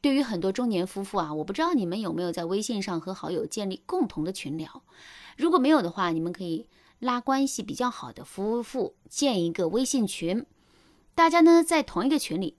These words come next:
可以商讨去哪里吃饭、去哪里玩，或者是最近谁工作比较忙等等。在这个群里面，你可以多夸一夸老公，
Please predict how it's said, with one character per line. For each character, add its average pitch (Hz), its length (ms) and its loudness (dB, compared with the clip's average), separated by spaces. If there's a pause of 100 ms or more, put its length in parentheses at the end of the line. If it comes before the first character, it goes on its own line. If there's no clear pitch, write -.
可 - 120 -6
以 165 100 0
商 208 280 -4
讨 151 260 -6
去 170 200 -6
哪 165 120 -2
里 175 80 -4
吃 254 200 -2
饭、 240 320 2
去 214 120 -4
哪 214 120 -2
里 220 100 -2
玩， 175 320 0
或 240 160 2
者 156 80 -2
是 180 160 -4
最 226 180 -4
近 202 260 -2
谁 165 200 -4
工 233 220 -2
作 262 100 -2
比 170 100 -8
较 190 140 -4
忙 170 340 0
等 202 280 0
等。 - 160 -4 (560)
在 381 120 4
这 403 140 4
个 320 80 2
群 - 180 -2
里 208 80 -2
面， 170 180 0
你 165 100 0
可 208 120 -6
以 196 80 -2
多 - 160 -6
夸 - 280 0
一 320 80 4
夸 214 160 -6
老 - 120 -8
公， - 260 -8